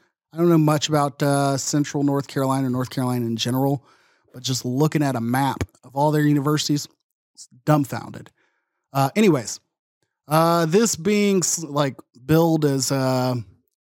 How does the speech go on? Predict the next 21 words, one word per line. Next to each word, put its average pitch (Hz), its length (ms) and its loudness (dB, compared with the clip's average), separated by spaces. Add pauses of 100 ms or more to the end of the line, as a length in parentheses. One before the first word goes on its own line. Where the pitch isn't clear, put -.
(1000)
Deion's 160 480 4
final 156 400 2
game, 139 520 0 (400)
uh, 117 360 -2
in 113 120 -10
the 107 60 -10
swac, 139 640 -2 (320)
Deion's 139 460 -2
final 139 340 0
game 135 320 -2
at 120 60 -10
Jackson 120 360 -6
State 147 300 -4
as 123 140 -8
he's 127 180 -8
now 127 220 -6
the 117 180 -10
Colorado 123 460 -4
head 117 200 -6
coach. 165 460 0 (800)
And 180 640 2